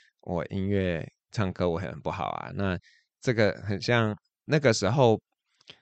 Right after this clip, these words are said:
那个时候不算是真的接纳你自己的样子，你会把它当作是一个你的缺点，你的挫败。但是在，在这个国中之后呢，我其实就比较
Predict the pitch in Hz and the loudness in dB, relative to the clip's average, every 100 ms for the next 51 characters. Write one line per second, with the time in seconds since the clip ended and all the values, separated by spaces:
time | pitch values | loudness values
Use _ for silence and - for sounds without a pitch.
0 | _ _ - 226 156 151 104 110 107 147 | _ _ 0 2 6 6 6 0 2 2
1 | 120 117 107 104 107 87 - 92 98 101 | 2 0 0 0 0 -2 -2 -2 0 -2
2 | 73 57 - 95 67 87 65 - 65 87 | -4 -10 -8 -6 -4 -4 -8 -12 -8 0
3 | 123 117 78 95 95 95 92 - 95 90 | 2 2 0 -4 -2 -4 -4 -2 -2 -2
4 | 98 87 78 - 80 69 55 - - - | -2 -2 -4 -6 -4 -4 -8 -12 -16 -14
5 | 87 80 73 - - 98 92 90 92 - | -10 -8 -6 -4 -2 0 -2 -4 -10 -12
6 | - 78 76 - 98 71 - 78 - _ | -14 -10 -10 -6 -4 -4 -4 -8 -10 _
7 | _ _ _ _ - 135 139 135 123 - | _ _ _ _ 0 2 4 4 4 4
8 | 127 113 107 - _ _ _ _ - 135 | 4 4 2 -6 _ _ _ _ 0 2
9 | 120 123 110 107 95 90 104 - - 98 | 4 0 0 2 2 2 -4 -8 0 2
10 | - 110 117 - 107 107 123 101 85 82 | 4 4 4 2 2 4 4 2 2 -2
11 | 80 80 - 87 - 98 - 98 - 104 | -2 -4 -2 -2 2 0 2 2 6 6
12 | 90 73 73 95 90 85 80 | 4 -2 -2 0 2 0 -2